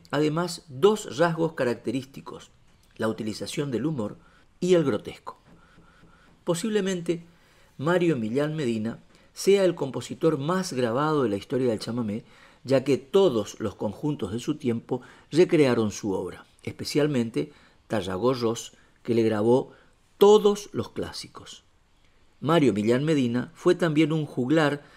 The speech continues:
ya que el grueso de su público estaba en la zona rural de Entre Ríos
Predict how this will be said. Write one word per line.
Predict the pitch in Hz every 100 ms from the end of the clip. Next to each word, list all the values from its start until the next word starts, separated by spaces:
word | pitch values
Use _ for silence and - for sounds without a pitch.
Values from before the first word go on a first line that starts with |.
| - - - -
ya | 147 151
que | 151 143
el | 127
grueso | 135 220 185 - 101 - -
de | 113
su | - 113
público | - 123 127 123 151 -
estaba | 113 - 180 170
en |
la | 127 110
zona | - 160 147 120
rural | 131 127 131
de | 113 107
Entre | 104 107 101
Ríos | 127 151 147 -